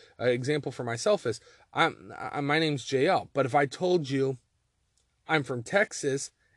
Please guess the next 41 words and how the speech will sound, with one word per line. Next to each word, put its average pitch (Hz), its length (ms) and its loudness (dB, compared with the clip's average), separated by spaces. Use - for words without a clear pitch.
and 147 100 -2
I've 135 80 0
lived 139 220 2
in 131 100 0
Montana, 131 800 -2
does 151 140 2
that 156 160 6
change 156 300 0
anything 156 280 -2
about 143 240 2
me? 156 300 -4
No, 208 320 6
but 113 120 -4
now 120 160 2
you 120 180 2
know 135 320 4
that 123 300 -2
I've 117 360 0
lived 123 300 -2
in 123 80 -4
those 113 180 0
two 117 140 -10
places. - 580 -6
And 147 80 2
if 147 80 4
I 160 140 6
told 175 420 4
you 170 220 8
I've 165 200 6
been 165 200 2
to 147 100 -2
Timbuktu, 175 960 8
does 143 120 -6
that 131 180 4
change 151 260 -2
anything 156 400 -2
about 156 240 2
me? 196 200 -2
No, 180 440 2
but 135 160 4
I, 120 160 2